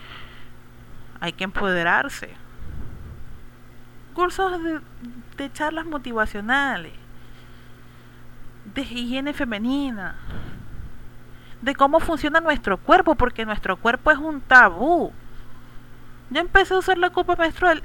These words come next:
y, chamo, ¿cuánta gente me ha salido con, "Ay, y eso, y cómo hace, y cómo te metes la mano, y cómo no sé"? Chamo, o sea, hay que concientizar, hay que educarnos. Recientemente vi una publicación en donde en realidad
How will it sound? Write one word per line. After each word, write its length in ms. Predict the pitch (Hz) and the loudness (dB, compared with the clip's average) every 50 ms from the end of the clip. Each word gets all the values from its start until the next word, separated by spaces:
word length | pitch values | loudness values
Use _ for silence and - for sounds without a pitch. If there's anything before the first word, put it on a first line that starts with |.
| - | -4
y, 160 | - 269 269 262 - | -6 -6 -6 -6 -2
chamo, 320 | - 370 359 349 311 285 - - | 2 2 4 4 4 2 4 4
¿cuánta 300 | 294 285 294 285 311 311 | 4 4 4 2 -2 -4
gente 260 | 339 339 339 - 330 | -4 -6 -6 -4 -2
me 80 | 330 330 | -2 0
ha 40 | |
salido 420 | 320 - 330 311 311 311 320 320 311 | 0 0 -2 -2 0 0 0 2 2
con, 180 | 311 294 269 - - - - - - - - | 0 -2 -4 -6 -10 -12 -10 -10 -10 -8 -8
"Ay, 320 | 202 - - 370 262 - - - - - - - - - - | -6 -6 -6 -6 -6 -8 -8 -10 -10 -10 -10 -12 -12 -10 -8
y 140 | 180 185 180 | -8 -6 -6
eso, 360 | 240 294 - - - 185 - - | -6 -6 -6 -8 -8 -10 -10 -8
y 100 | - 190 | -10 -6
cómo 300 | 190 - 175 175 214 233 | -4 -2 -2 0 0 0
hace, 300 | 226 233 262 - - 190 | 2 0 0 -2 -6 -8
y 140 | 175 - 202 | -10 -8 -8
cómo 220 | - - 180 180 185 | -8 -6 -4 -4 -2
te 120 | - 262 | -2 -2
metes 320 | 262 269 294 - 302 285 | -2 -2 -2 -4 -4 -4
la 100 | 277 269 | -2 -2
mano, 300 | 233 220 240 262 254 - | -2 -2 -2 -2 -4 -6
y 80 | - 208 | -8 -6
cómo 240 | - 190 196 220 254 | -6 -6 -4 -4 -4
no 60 | 285 | -6
sé"? 100 | - - - - - - - - - - - - | -6 -6 -8 -10 -12 -12 -12 -12 -12 -12 -14 -12
Chamo, 440 | - - 214 277 370 403 339 240 185 | -10 -8 -4 -4 -4 -4 -4 -4 -6
o 40 | 196 | -6
sea, 360 | - - 180 - - - - - - - - - - - - - | -6 -6 -4 -4 -4 -6 -8 -10 -12 -12 -8 -8 -6 -6 -4 -2
hay 160 | - 247 254 | -2 -2 -2
que 120 | - 302 294 | -2 -4 -2
concientizar, 800 | - 285 262 - - 208 196 - - 175 - - 220 208 - - | 0 0 2 2 2 0 0 -2 -6 -6 0 2 2 2 2 2
hay 200 | - 220 247 - | 0 0 0 -2
que 280 | - 254 247 254 254 | -4 -4 -2 0 0
educarnos. 600 | 226 190 175 - - 226 233 226 220 196 180 180 - - - - - - - - - | 0 -2 -2 -2 2 4 4 4 4 2 -2 -6 -8 -10 -16 -16 -16 -16 -16 -6 -2
Recientemente 720 | - 226 - 269 269 269 330 349 381 381 359 - 311 302 302 | -2 0 2 2 2 2 2 2 4 2 2 4 2 2 2
vi 260 | 294 285 302 320 - - | 2 2 0 -2 -2 0
una 280 | 285 294 294 302 302 | 0 4 6 6 6
publicación 720 | 294 311 311 302 - 302 - 277 - - 262 247 240 262 - - | 6 6 2 2 0 -2 -2 -4 -2 -2 -2 -2 -2 -2 -4 -6
en 160 | 269 254 240 | -4 -4 -2
donde 220 | 233 226 214 202 | -4 -2 -2 -2
en 60 | 196 | -2
realidad 500 | 190 190 180 180 180 185 190 208 233 - | 0 0 0 0 2 4 6 6 6 6